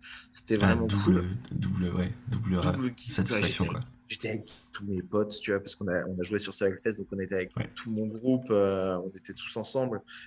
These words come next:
Speaker 1: Donc c'était vraiment super, euh, ouais, c'était un super moment de communion, on était avec plein d'amis, c'est l'avantage du Hellfest, tu vois, c'était avec tes, tous tes, tous tes potes, t'es vraiment en bande.
Speaker 2: Ouais.
Speaker 1: Et, euh, c'est ça que j'aime dans, dans, aussi au fi-, dans le principe du festival, c'est que,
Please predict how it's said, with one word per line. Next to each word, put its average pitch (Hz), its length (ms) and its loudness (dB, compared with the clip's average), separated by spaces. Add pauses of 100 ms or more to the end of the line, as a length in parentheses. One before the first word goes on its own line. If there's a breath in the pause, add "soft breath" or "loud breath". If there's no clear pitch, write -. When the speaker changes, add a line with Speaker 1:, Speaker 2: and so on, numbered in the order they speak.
Speaker 1:
Donc 104 80 -4
c'était - 220 0
vraiment 127 340 0
super, 151 520 -2
euh, 123 680 -2 (680 soft breath)
ouais, 120 140 4
c'était - 200 0
un 107 120 2
super - 340 -2
moment 135 220 -2
de 131 60 -8
communion, 127 280 -2
on 117 40 4
était 107 180 0
avec 90 140 -2
plein 123 180 0
d'amis, 120 480 2
c'est 107 160 -2
l'avantage 101 400 0
du 95 60 2
Hellfest, 92 280 -2
tu - 60 -14
vois, 85 80 -4
c'était - 240 -4
avec 90 100 -2
tes, - 80 -16
tous - 160 -16
tes, - 120 -20 (120)
tous - 100 -6
tes 101 120 -2
potes, - 320 -4
t'es - 80 -4
vraiment 120 320 4
en 101 80 -2
bande. 92 300 -2 (520 loud breath)
Speaker 2:
Ouais. - 140 -4
Speaker 1:
Et, 85 100 -2
euh, 82 80 -4
c'est 85 160 -4
ça 113 160 0
que 104 60 -6
j'aime 107 200 0
dans, 92 360 -4
dans, 92 100 -6
aussi 95 280 -6
au 101 80 0
fi-, - 220 -8 (220)
dans 95 80 -4
le 92 60 -6
principe - 320 -12
du 101 60 -12
festival, 123 520 -4
c'est 101 140 -2
que, - 140 -10